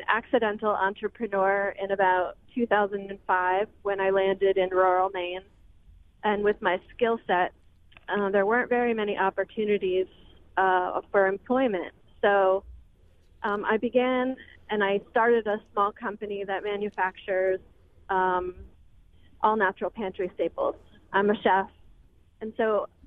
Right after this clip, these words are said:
over these thirteen years, um, we have become quite popular in Maine, and, um, I'm considering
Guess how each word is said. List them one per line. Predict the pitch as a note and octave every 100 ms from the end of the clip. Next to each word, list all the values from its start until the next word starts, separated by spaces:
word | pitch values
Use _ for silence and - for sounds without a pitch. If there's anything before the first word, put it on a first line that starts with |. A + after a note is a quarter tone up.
| -
over | B3 B3+ C#4
these | A#3+ A3 G#3+ A3 - -
thirteen | A3+ G#3+ - A3+ A3+
years, | G3 G3 G3+ A3+ - _ - - - -
um, | G3+ G3+ G3 F#3+ F#3 - - - - - - -
we | - C#4
have | C#4+ C4+ -
become | B3+ C4+ A#3
quite | A3+ A#3+ -
popular | A3+ G3 A3+ G#3+ G#3 G#3
in | G#3
Maine, | G#3 G#3 G#3 G3+ -
and, | F3+ F#3+ F#3+ G3+ - - - - - - - - - _ - A#3+
um, | A#3 A3+ A#3 - - - B3 -
I'm | A#3+ - - - - - - - -
considering | C4+ - D#4 C#4+ C4+ A#3+ A#3